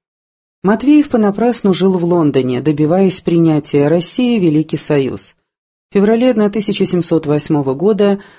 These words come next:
Мальборо, муж неописанных хитростей политики исполненный, прямо сказал Матвееву, что не только королева английская,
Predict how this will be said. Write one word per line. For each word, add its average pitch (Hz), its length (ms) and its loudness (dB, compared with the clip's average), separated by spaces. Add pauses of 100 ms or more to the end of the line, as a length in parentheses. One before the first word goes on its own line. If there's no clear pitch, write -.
(260)
Мальборо, 202 680 2 (100)
муж 180 400 0
неописанных 180 640 0
хитростей 165 680 0
политики 165 640 -2
исполненный, 202 760 0 (360)
прямо 262 320 2
сказал 208 400 0
Матвееву, 165 520 0
что 175 200 -4
не 175 160 0
только 233 420 0
королева 190 560 2
английская, 185 800 0